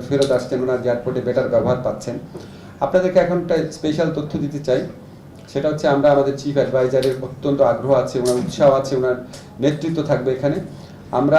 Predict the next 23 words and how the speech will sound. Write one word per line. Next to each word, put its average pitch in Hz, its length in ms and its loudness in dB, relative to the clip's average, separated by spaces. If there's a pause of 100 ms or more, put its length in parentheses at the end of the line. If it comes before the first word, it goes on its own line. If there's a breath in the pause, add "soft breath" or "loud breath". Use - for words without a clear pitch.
(100)
আমাদের 147 300 2
যারা 143 140 8 (100)
রেমিটেন্স 143 380 2 (100)
যোদ্ধা 131 340 0
আছে, 127 160 -6 (600 loud breath)
ওনাদেরকে 143 420 4 (300)
এয়ারপোর্টে 143 500 2 (220)
ভিআইপি 139 500 8
সার্ভিস 104 380 0
দিব। 104 120 -8 (840 loud breath)
একজন 151 200 0 (120)
ভিআইপি 165 460 6 (400)
যখন 143 260 2
এয়ারপোর্টে 147 500 6
যান, 151 180 8 (600 loud breath)
যাওয়ার 143 300 10
পর 156 160 2
ওনার 151 260 8
দেখেন 156 220 6
না, 175 120 0
ওনার 147 200 4
লাগেজ 135 280 6 (100)
নিয়ে 139 160 8